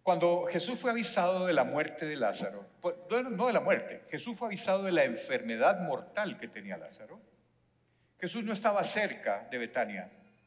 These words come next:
donde vivían Lázaro, Marta y María. Jesús estaba lejos. Y entonces le enviaron un mensajero.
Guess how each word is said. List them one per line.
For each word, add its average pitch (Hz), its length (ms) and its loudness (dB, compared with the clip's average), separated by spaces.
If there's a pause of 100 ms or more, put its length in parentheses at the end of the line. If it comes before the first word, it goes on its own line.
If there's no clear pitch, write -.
(400)
donde 117 200 -6
vivían 127 380 -2
Lázaro, 131 360 2
Marta 113 280 -2
y - 20 -8
María. 160 320 -2
Jesús 170 220 -12
estaba 190 240 -2
lejos. - 460 -4 (540)
Y 190 80 2
entonces 196 300 0
le 233 100 6
enviaron 180 340 6
un 214 120 2
mensajero. 196 680 6